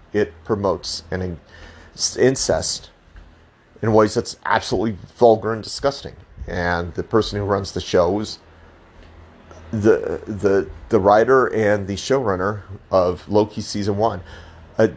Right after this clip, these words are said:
they're pretty <laughs> terrible individuals. You know, they're, they're, like, almost on the level of Harvey Weinstein. And I do think that people, when they cross a certain line, they need to be called out.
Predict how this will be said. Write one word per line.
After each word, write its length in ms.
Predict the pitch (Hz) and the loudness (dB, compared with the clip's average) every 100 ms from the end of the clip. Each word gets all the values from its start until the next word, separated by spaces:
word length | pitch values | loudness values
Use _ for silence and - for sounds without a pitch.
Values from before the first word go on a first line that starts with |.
| - - - - - | -12 -20 -20 -20 4
they're 240 | 131 139 | 8 8
pretty 460 | 117 - 151 160 135 | 6 -8 -4 -2 -2
<laughs> 180 | - - | -2 4
terrible 360 | 165 147 143 | 6 6 2
individuals. 760 | 139 127 127 180 107 - - - _ _ _ _ _ _ _ - _ - | 0 0 -2 -2 -6 -8 -12 -20 _ _ _ _ _ _ _ -20 _ -2
You 80 | 110 | 4
know, 120 | 117 | 6
they're, 220 | 127 127 | 6 6
they're, 240 | 123 123 | 2 2
like, 260 | 123 123 - | 4 4 4
almost 460 | 127 135 135 123 123 | 2 2 0 -4 -2
on 160 | 120 | -2
the 80 | 120 | 0
level 500 | 113 107 107 107 104 | 2 2 4 0 0
of 500 | 95 101 95 98 92 - | 4 4 4 2 -2 -4
Harvey 240 | 107 113 113 | 0 0 2
Weinstein. 540 | 120 123 - - - - - _ _ _ _ _ _ _ - - - - - - | 0 0 -4 -10 -14 -20 -20 _ _ _ _ _ _ _ -20 -20 -20 -20 -6 2
And 180 | 127 | 4
I 100 | 127 | 4
do 180 | 123 143 | 4 2
think 220 | 139 127 | 2 0
that 180 | 127 - | 2 2
people, 420 | 123 113 120 110 | -2 0 0 0
when 320 | 101 101 113 110 | -6 0 2 2
they 100 | 110 | 2
cross 300 | 123 110 98 | 4 4 2
a 60 | |
certain 280 | - 107 104 | -4 -2 -2
line, 220 | 90 92 | -2 -2
they 120 | 95 | -2
need 100 | 101 | -4
to 80 | 92 | -4
be 100 | 87 | -6
called 300 | 87 92 85 | 0 2 2
out. 240 | 85 - | 0 -2